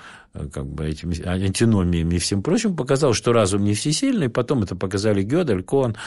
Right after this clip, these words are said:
и так далее. И тогда возник Бог уже не разум, а история. И в сущности тут главными были большевики. Да? Вот это страсти по истории – крот истории и все прочее.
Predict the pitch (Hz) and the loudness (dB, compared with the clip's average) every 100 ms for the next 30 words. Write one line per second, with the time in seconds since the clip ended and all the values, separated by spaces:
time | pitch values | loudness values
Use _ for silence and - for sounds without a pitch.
0 | - - 117 113 117 78 62 - 117 120 | -14 -2 0 2 0 -2 -6 -2 2 4
1 | 110 117 131 196 269 - 123 123 110 139 | 2 4 4 4 4 2 2 4 4 2
2 | 185 120 107 113 95 107 98 117 117 107 | 2 0 0 0 0 0 2 4 4 6
3 | 101 127 180 220 - 147 165 - - 139 | 4 4 4 2 2 2 2 2 4 6
4 | 98 78 60 - _ _ _ _ _ _ | 6 2 -2 -10 _ _ _ _ _ _
5 | _ _ _ - 101 - 120 185 170 117 | _ _ _ -2 0 2 2 4 2 0
6 | 101 92 101 101 117 113 113 107 110 131 | -2 2 4 4 2 2 2 2 2 2
7 | 156 185 180 226 - 65 - _ _ _ | 0 2 0 0 -4 -6 -10 _ _ _
8 | _ _ _ _ _ _ 82 90 135 180 | _ _ _ _ _ _ -2 2 2 0
9 | _ _ _ - _ _ - 104 98 107 | _ _ _ -20 _ _ -2 0 0 -2
10 | - 123 127 143 123 - 123 113 131 123 | 0 2 4 2 0 -2 -4 2 4 4
11 | - - 151 131 98 82 71 64 60 - | 0 4 6 8 6 2 0 -4 -8 -14
12 | _ _ _ _ _ _ _ _ - 113 | _ _ _ _ _ _ _ _ 2 6
13 | 131 143 127 120 113 - 110 92 87 92 | 6 6 4 2 0 2 4 4 4 0
14 | - 127 95 82 71 | 0 -2 -2 -4 -6